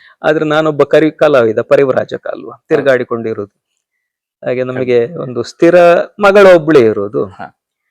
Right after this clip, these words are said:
Speaker 1: ಆಯ್ತು. ಹಾಗೆ ಗಂಡ ಹೆಂಡತಿ ಒಬ್ಳು ಮಗಳು, ಈ ಮೂರು ಮಂದಿಗಳೇ ಮನೆಯಲ್ಲಿ ಈಗ ಇರುವುದು.
Speaker 2: ಹಾ.
Speaker 1: ಮತ್ತೆ ಬರು-, ಬರ್ತಾರೆ ಹೋಗ್ತಾರೆ ಹೀಗೆಲ್ಲ.
Speaker 2: ಹಾ.
Speaker 1: ಅಗತ್ಯ ಇದ್ರೆ ಮಾತ್ರ ನಾವು
Speaker 2: ಹಾ.
Speaker 1: ಹೋಗುವುದು,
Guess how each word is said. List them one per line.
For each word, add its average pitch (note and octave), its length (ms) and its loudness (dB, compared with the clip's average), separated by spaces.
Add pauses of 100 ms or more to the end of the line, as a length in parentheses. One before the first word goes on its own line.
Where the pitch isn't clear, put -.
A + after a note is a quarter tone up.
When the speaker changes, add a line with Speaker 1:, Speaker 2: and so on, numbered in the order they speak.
(320)
Speaker 1:
ಆಯ್ತು. A#2 240 -6
ಹಾಗೆ C#3 320 -4 (560)
ಗಂಡ C3+ 240 -4
ಹೆಂಡತಿ C#3 360 -4
ಒಬ್ಳು B2 280 -4
ಮಗಳು, A2 480 -4
ಈ B2+ 60 -10
ಮೂರು B2 260 -8
ಮಂದಿಗಳೇ C3 380 -2
ಮನೆಯಲ್ಲಿ A#2+ 440 -4
ಈಗ A#2 80 -6
ಇರುವುದು. A#2 420 -4
Speaker 2:
ಹಾ. - 320 -20
Speaker 1:
ಮತ್ತೆ F#3 540 -8
ಬರು-, F3 400 -6
ಬರ್ತಾರೆ D3 420 -6
ಹೋಗ್ತಾರೆ C3 520 -8
ಹೀಗೆಲ್ಲ. A#2 380 -12 (340)
Speaker 2:
ಹಾ. F2 60 -20 (320)
Speaker 1:
ಅಗತ್ಯ A#2+ 380 -2
ಇದ್ರೆ A2+ 220 -6
ಮಾತ್ರ G#2 280 -10 (160)
ನಾವು G#2 140 -12
Speaker 2:
ಹಾ. G2 60 -14
Speaker 1:
ಹೋಗುವುದು, G2+ 460 -12